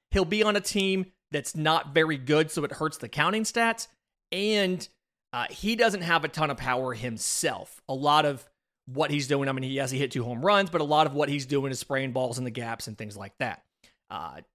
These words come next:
it's a, it, it's a average hit tool. It's a good approach to the plate. He's got some chase in there. The power's above average, but the swing is really geared towards line drives. So,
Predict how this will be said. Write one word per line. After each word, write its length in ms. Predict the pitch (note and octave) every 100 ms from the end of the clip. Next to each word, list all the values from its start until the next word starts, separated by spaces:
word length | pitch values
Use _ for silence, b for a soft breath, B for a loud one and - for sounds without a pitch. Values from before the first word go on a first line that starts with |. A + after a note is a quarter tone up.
| _ -
it's 200 | D3 D#3+
a, 200 | C3 -
it, 80 | - -
it's 180 | E3 E3
a 140 | A#2 _ _ _ _ D3+
average 420 | E3+ F3+ F3+ E3+
hit 180 | F3+ F3+
tool. 340 | F3+ F3+ F3+ B _
It's 80 | G#3
a 40 |
good 120 | B3
approach 260 | A#3 A3 G#3
to 40 |
the 60 | G3+
plate. 240 | G3+ F#3
He's 140 | E3+ -
got 140 | A#2
some 120 | A#2+
chase 360 | - F3+ F3+ F#3
in 140 | E3
there. 300 | D#3+ D#3 D3+ - _ -
The 60 |
power's 500 | C3 - E3 F3+ E3+
above 320 | D#3+ C#3+ D#3 C#3+
average, 400 | D3+ D3+ D3+ B2+
but 140 | -
the 100 | C#3+
swing 560 | A#2 - - D#3+ E3+ D3
is 120 | A#2+
really 160 | C#3+ C#3+
geared 340 | A#2+ C3 C3
towards 240 | C3 B2 A2+
line 200 | A2+ G#2
drives. 400 | A2 F2+ - -
So, 420 | - D#3 D3